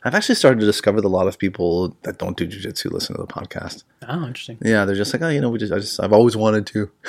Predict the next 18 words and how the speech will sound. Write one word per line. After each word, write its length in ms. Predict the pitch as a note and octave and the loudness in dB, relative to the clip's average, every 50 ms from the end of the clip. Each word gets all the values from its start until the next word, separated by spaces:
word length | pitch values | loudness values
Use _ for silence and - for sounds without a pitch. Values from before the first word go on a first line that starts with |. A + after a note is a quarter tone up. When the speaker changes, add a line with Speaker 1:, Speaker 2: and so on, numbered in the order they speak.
| - - - - - | -12 -12 -14 -20 -20
Speaker 1:
<laughs> 460 | - - - - _ _ _ _ - - | -20 -20 -20 -20 _ _ _ _ -12 -10
Speaker 2:
Yeah. 80 | C3 - | -6 -2
Speaker 1:
you 140 | - B2+ A2 | 0 0 0
know, 320 | G#2 G2 G#2 G#2 G2+ - - - - | 2 2 0 0 0 -2 -4 -10 -12
but, 460 | G2 - - - F#2+ F#2+ - - - | -14 -10 -6 -4 -4 -4 -6 -6 -6
um, 440 | - F#2 F#2 F2 F2 F2 F2+ F#2 - _ _ _ _ _ _ _ _ _ - - - - - - - - _ | -6 -6 -4 -6 -6 -8 -10 -12 -16 _ _ _ _ _ _ _ _ _ -20 -20 -20 -18 -18 -18 -20 -4 _
there's 220 | - C3+ C3+ C3+ | 4 6 6 6
a 40 | C#3+ | 6
thing 160 | C#3 F#3 F#3 | 6 4 4
about 240 | F3+ D3 A#2 G#2+ E2+ | 4 6 4 4 4
boxing, 560 | - E2+ E2+ F#2 - - - E2 E2 E2+ F2 - _ _ _ _ _ _ _ _ _ _ _ _ _ _ _ _ _ _ _ _ _ _ _ - - | 4 2 2 0 0 -2 -4 -4 -4 -8 -10 -14 _ _ _ _ _ _ _ _ _ _ _ _ _ _ _ _ _ _ _ _ _ _ _ -2 2
or 80 | B2 | 6
really 220 | A2+ B2 C3+ B2+ A#2 | 8 10 10 10 10
any 140 | A2+ A#2 | 8 6
kind 140 | - - A2 | 6 6 4
of 60 | G2+ | 4
striking, 480 | - - - G2 G2+ G2+ - G2 F2+ F2+ | 2 0 0 2 2 2 0 -2 -2 0
where, 300 | F2+ F2 F2 F2+ F2 - | 0 0 0 0 -2 -6